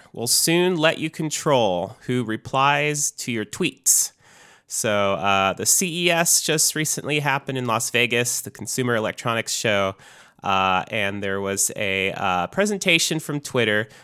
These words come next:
Suzanne Z, uh, gave a presentation around some changes coming to the social network.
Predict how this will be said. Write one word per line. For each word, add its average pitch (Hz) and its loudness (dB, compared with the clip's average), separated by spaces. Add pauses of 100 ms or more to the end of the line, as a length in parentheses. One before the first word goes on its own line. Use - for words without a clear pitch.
Suzanne 127 2
Z, 110 -2
uh, 107 -4
gave 107 0 (380)
a - -8
presentation 151 0
around 117 0
some 113 -4
changes 120 0
coming 110 -4
to 107 -4
the 98 -8
social - -6
network. 95 -10